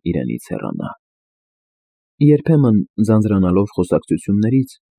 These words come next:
երեքով նստում էին թուղթ խաղալու, և նստում էին մինչև ուշ գիշեր դուրաչքի խաղալով։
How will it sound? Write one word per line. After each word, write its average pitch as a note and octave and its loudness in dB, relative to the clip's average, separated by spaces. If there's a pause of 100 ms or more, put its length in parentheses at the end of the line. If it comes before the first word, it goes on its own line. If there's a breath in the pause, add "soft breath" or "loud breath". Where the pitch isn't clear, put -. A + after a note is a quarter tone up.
(140)
երեքով C3+ 2
նստում G#2+ -2
էին F2 0
թուղթ - -6
խաղալու, - -12 (540)
և F#2+ 2
նստում A#2 -2
էին E2 -2
մինչև D#2+ -6
ուշ G#2+ -6
գիշեր - -6
դուրաչքի - -6
խաղալով։ - -12